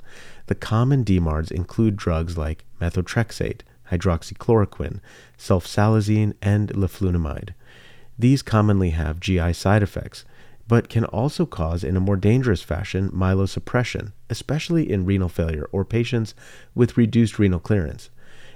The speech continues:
and are known to have adverse drug interactions, including, very commonly, with antibiotics like trimethoprim sulfamethoxazole. The biologics are the T N F alpha inhibitors, and because they are inhibiting some of our immune defense systems,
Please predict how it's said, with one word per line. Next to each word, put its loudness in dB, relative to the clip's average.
and 4
are 6
known 4
to -4
have 0
adverse 0
drug 2
interactions, -2
including, 2
very 0
commonly, 0
with -4
antibiotics -2
like -8
trimethoprim 0
sulfamethoxazole. -4
The 4
biologics 2
are 4
the 0
T 2
N 6
F 2
alpha 0
inhibitors, -4
and 2
because 2
they 6
are 6
inhibiting 2
some 0
of -2
our 0
immune 2
defense 0
systems, -6